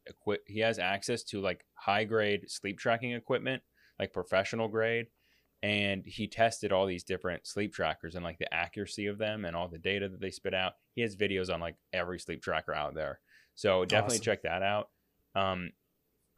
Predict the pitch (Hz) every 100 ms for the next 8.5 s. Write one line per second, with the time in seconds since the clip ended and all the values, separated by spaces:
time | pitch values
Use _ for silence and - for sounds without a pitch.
0 | _ - 98 117 113 107 110 123 123 113
1 | 92 - 98 80 - - - 101 95 92
2 | 92 98 85 78 78 95 - 110 - 98
3 | 82 90 87 90 - 90 85 80 - 85
4 | 85 85 - - - 85 78 - 78 67
5 | - - _ _ _ _ 92 90 87 87
6 | 95 120 123 120 113 110 107 101 101 98
7 | - 98 110 139 143 123 120 120 110 113
8 | 113 - 101 95